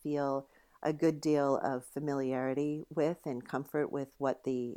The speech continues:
issues are and have a sense of where I'm going to go with them, um, everything is on a much bigger scale, the six billion dollar budget compared to the school district budget of three hundred million. Uh,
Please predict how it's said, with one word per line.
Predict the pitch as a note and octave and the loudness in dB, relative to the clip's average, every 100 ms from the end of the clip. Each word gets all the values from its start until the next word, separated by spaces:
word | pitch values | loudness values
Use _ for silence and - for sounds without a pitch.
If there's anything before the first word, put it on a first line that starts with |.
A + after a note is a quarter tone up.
| - | -2
issues | C#3+ - D#3+ D3+ | -2 0 -2 2
are | D#3+ | 2
and | D#3+ D3 | 2 -2
have | C3 | -6
a | |
sense | B2+ - C3+ C#3 | -6 -2 -2 -2
of | A2+ | -6
where | B2 B2+ | -4 -2
I'm | B2+ | -2
going | B2+ A#2+ A#2+ | -4 -4 -6
to | - | -8
go | - B2 | -4 0
with | B2 D3 | 0 -2
them, | D#3+ E3+ G#3 - - _ _ _ _ | -2 0 -2 -8 -20 _ _ _ _
um, | - D3+ C3+ F#2+ - _ _ | 0 2 2 -2 -16 _ _
everything | E3 D#3 D#3+ E3+ D#3+ | 4 6 4 2 2
is | C#3+ | 2
on | C3+ | 2
a | |
much | C3 C3+ - C3+ | 2 -2 -4 -4
bigger | C#3+ C3+ C3 | -2 0 0
scale, | - - C3 D3+ | -2 -2 0 0
the | G3 | 0
six | D3 - C#3 - | -4 -4 -6 -6
billion | - C#3 C#3 | -2 0 0
dollar | C3+ C#3 C3+ | -2 0 0
budget | C3 C3+ C3 C3 B2 | -2 -4 -2 -4 -6
compared | - D3 D3 C3 C3 | -8 -12 -8 -8 -8
to | C#3+ | -8
the | - | -4
school | - - D3 C#3 C#3 | -4 0 2 4 2
district | C#3+ C3 - C3+ | 0 -2 -2 -2
budget | C3+ C3 B2+ | -2 -2 -2
of | B2 | -4
three | - D3+ | -4 -6
hundred | C3+ C#3+ B2 C#3 | -6 -8 -8 -4
million. | F3 E3+ D#3+ D3+ D3+ - _ _ _ _ - | -2 0 0 -2 -4 -10 _ _ _ _ -6
Uh, | F3 | -2